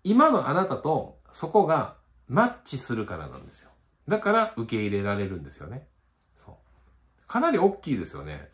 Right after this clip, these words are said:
そこ。力があるというか、魅力があるというか。そんな感じに見えました。はい。こんな感じですが、いかがだったでしょうか？三ヶ月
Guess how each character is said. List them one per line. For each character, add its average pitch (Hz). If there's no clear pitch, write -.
そ -
こ。 -
力 123
が 101
あ 87
る 85
と -
い -
う 76
か、 -
魅 104
力 104
が 87
あ -
る 76
と 76
い 65
う 73
か。 -
そ 117
ん 110
な 101
感 95
じ 92
に 95
見 76
え 69
ま 73
し -
た。 -
は 120
い。 -
こ 113
ん 113
な 104
感 101
じ 95
で 98
す 160
が、 196
い 151
か 139
が 131
だ 113
っ -
た 101
で 95
し -
ょ 185
う 185
か？ 220
三 165
ヶ 156
月 147